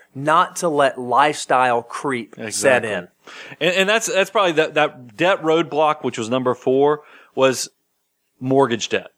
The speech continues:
Speaker 1: Mm-hmm.
Speaker 2: Make sure you understand before you go buy too big of a house or d-, take down too much of a mortgage that you keep it, 'cause you don't wanna be house rich, life poor. You
Speaker 1: Sure.
Speaker 2: wanna kinda flip the script on that and have a lot of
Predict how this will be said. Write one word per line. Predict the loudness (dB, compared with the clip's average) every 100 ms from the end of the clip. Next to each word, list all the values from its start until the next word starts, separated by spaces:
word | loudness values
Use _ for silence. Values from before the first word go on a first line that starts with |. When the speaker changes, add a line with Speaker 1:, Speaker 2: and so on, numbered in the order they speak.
| _
Speaker 1:
Mm-hmm. | -12 0
Speaker 2:
Make | 0
sure | 0 2 2
you | 4 4
understand | 4 2 -2 0 0 0
before | -2 -2
you | -2
go | 0 2
buy | 2 0
too | -2 -6
big | -2 -2
of | 0
a | 0
house | 2 0 0 -4
or | -6 -6
d-, | -10 -4
take | -4 0
down | -2 -2
too | -4
much | 0 0 0
of |
a | -4
mortgage | 0 2 2 0 -6 -10 -16 -20 -20 -4
that | 0 0
you | -2 -10 -10
keep | -2 -2 2
it, | 0 -2 -6
'cause | -4 0
you |
don't | 2 2
wanna | 2 2
be | 2 0
house | 2 2 2 0
rich, | 2 2 0
life | 0 0 -4
poor. | -4 2 2 2
You |
Speaker 1:
Sure. | 0
Speaker 2:
wanna | 0 0
kinda | -2 -4
flip | -2 -4 -4
the | -6
script | -2 -2 0
on | 0
that | 2 -2
and | 0
have | -2
a | 0
lot | 0 2 2 4 2
of | 0